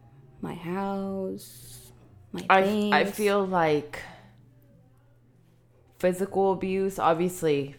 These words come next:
Speaker 2: physical abuse is, is hard, and the bruises and the scars obviously go away, but I feel like mental abuse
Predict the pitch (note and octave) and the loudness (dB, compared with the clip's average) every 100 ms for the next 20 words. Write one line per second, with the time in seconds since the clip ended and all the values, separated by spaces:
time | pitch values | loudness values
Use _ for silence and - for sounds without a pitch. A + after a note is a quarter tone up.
0 | - D#3+ D#3+ D#3+ D3 C#3+ C#3+ D3 D3 - | -8 -4 -4 -6 -6 -4 -2 -2 -4 -8
1 | C#3+ C3 - - D3+ C#3+ C#3+ C#3+ C#3 C3+ | -10 -10 -12 -10 -8 0 4 4 4 0
2 | C#3+ C#3+ C#3 D3+ D3+ C#3+ D3 C#3 C#3 C3+ | -2 -4 -2 0 0 2 2 0 0 -2
3 | C3+ - C#3 C#3 C#3 C3+ B2+ C3+ C#3 D3 | -2 -4 0 2 2 0 0 0 -2 -4
4 | C#3 C#3+ C3+ C3 C#3+ D3+ D3 E3 D#3 D#3+ | -2 -2 0 0 0 -2 -2 0 0 0
5 | C#3+ C3 C3 - D3+ D#3 D3 D3+ E3+ F#3+ | 0 -2 -2 -6 -6 -6 -6 -6 -4 -6
6 | - - - | -10 -14 -16